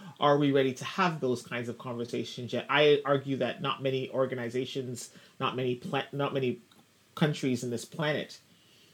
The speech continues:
are ready to have that kind of conversation. The fact of the matter is that in almost every country in the planet where whether or not Black is the majority or the minority,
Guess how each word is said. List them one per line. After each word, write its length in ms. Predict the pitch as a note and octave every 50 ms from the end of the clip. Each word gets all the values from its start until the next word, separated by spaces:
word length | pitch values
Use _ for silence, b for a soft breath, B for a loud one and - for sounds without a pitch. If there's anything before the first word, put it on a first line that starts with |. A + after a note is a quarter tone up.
| B B
are 160 | - C#3 C3 B2
ready 400 | A#2 B2 A2 A2 G#2 - - - _ _ _ -
to 300 | - - B2+ A#2 A2+ A2+
have 220 | - B2 B2 -
that 180 | - G#2 - -
kind 180 | - A#2 A2 A2
of 80 | G#2+
conversation. 840 | - - A2+ G#2+ - G#2+ - - F2+ A#2 - - - E3+ - - D3 _ B B B B B B B F#3+ B
The 80 | C#3
fact 320 | - D3+ C#3 D3 - - -
of 100 | D3 C#3
the 120 | C#3 B2
matter 500 | B2 B2+ B2+ C#3+ C#3 B2 A#2+ B2 B2 - _ _ _ _ _ _ -
is 240 | C#3+ C3+ A2+ - -
that 480 | - B2 A#2 A#2 A2 - - - - - _ _ _ _ -
in 240 | D3 D3 C#3 C#3 - -
almost 380 | D3+ D3 D3 C#3+ C#3 C#3 - - -
every 280 | D3+ D3+ D3 D#3+ D#3 C#3
country 600 | - - - D#3+ D#3+ D#3+ - - - D#3 C#3 B2+
in 240 | - - C3 C3 A#2+
the 60 | A#2
planet 720 | - - - E3+ D#3+ D#3 D3 A2+ F#2 E2+ - - - - _ _ _ _ _ _ _ _ b b b b b b b b -
where 680 | B2+ C3 C#3 B2+ B2+ B2+ B2 B2 B2 A2+ A#2 A#2 - -
whether 460 | - C3 C#3+ C#3+ C#3+ D#3 D3 C#3+ C#3+
or 60 | C#3+ C3+
not 460 | C3+ C3+ C3+ C3+ A#2+ - - - - - _ _ _ -
Black 420 | A2+ - C#3+ C3 C3 C#3+ - -
is 140 | C3+ - -
the 80 | -
majority 840 | C3 B2+ B2 B2 - - D3 D3 D#3 D#3 D#3 D#3 D3 D#3 D#3+ D#3+ D#3 -
or 140 | C#3 C#3 C3+
the 100 | C3 C3
minority, 840 | A#2+ B2 A#2+ A#2+ A#2+ B2+ C3 C3+ C#3 C3+ B2+ G#2+ G#2+ G#2+ - -